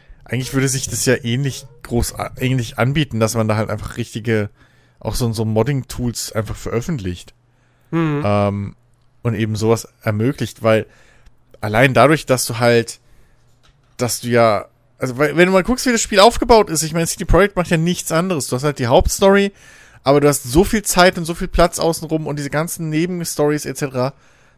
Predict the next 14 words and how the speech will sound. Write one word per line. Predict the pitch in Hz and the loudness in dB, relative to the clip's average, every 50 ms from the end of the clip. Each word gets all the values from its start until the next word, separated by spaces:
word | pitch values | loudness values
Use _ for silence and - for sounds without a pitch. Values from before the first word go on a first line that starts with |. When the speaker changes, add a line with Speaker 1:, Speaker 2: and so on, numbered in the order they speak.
| _ | _
Speaker 1:
sind | - - 139 139 - | -12 -10 -10 -4 -2
alles | 143 160 175 - | 0 0 0 0
so | - 160 151 - _ | -2 -4 -6 -8 _
kleine, | - - - 143 139 143 143 151 165 185 185 180 185 185 180 175 175 170 147 - _ _ _ _ _ | -14 -8 -4 0 2 4 4 4 2 2 0 0 2 2 2 2 0 -2 -4 -6 _ _ _ _ _
in | - 156 170 175 | -4 -2 -2 -2
sich | 170 175 - - | -2 -4 -6 -6
geschlossene | - 156 - 147 143 151 165 - - 151 139 | -8 -6 -2 0 0 0 0 -2 -6 -6 -8
Questreihen. | - - 143 147 139 - - - 107 104 104 107 131 160 _ _ _ _ _ _ _ _ _ _ _ | -4 0 -2 0 0 -2 -8 -6 -6 -4 -4 -4 -6 -8 _ _ _ _ _ _ _ _ _ _ _
Speaker 2:
Mhm. | 165 165 170 160 160 180 - _ _ _ _ _ _ _ | -2 0 0 0 -2 -4 -8 _ _ _ _ _ _ _
Speaker 1:
Also | - 143 151 | -4 -2 -2
es | 147 127 | -2 0
wär | 156 170 | 0 0
doch | 165 165 | 0 0
so, | - - - 131 151 175 202 202 - | -4 -4 -4 -4 -4 -2 -4 -6 -6